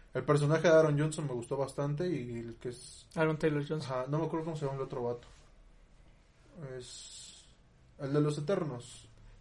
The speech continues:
Speaker 2: Ah, el, el, el, este... El af-, el afroamericano.
Speaker 1: Ah, el afroamericano. No me acuerdo
Speaker 2: ¿Cómo
Speaker 1: cómo
Speaker 2: se
Speaker 1: se
Speaker 2: llama?
Speaker 1: llama, pero es que se supone que son gemelos, güey. <laughs> Está bien feo porque, o sea, la primera vez que se los cruza Brad Pitt, dicen, bueno, o sea, está,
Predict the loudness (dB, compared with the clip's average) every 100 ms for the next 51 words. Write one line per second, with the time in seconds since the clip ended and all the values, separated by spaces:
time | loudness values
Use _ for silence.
0 | -10 -2 2 6 6 6 6 4 2 0
1 | 0 -2 -4 -2 0 0 -2 -4 -4 -6
2 | -10 -16 -20 -20 -20 -20 -20 -20 -20 -18
3 | -6 -4 2 2 2 0 -2 -2 2 2
4 | 2 0 -4 -4 -4 -2 0 2 2 2
5 | 4 4 2 2 2 2 0 0 -2 -2
6 | -6 -8 -8 -10 -10 -6 -6 -6 -10 -10
7 | -10 -14 -16 -20 -18 -14 -10 -10 -6 2
8 | 4 6 6 6 6 10 10 12 12 12
9 | 10 10 10 8 6 6 4 6 6 4
10 | -2 -4 0 4 6 10 12 10 10 6
11 | 6 6 6 4 2 6 4 6 6 4
12 | 0 -4 -4 -8 -10 -8 -10 -2 2 2
13 | 2 -2 0 2 2 0 -2 -2 -2 0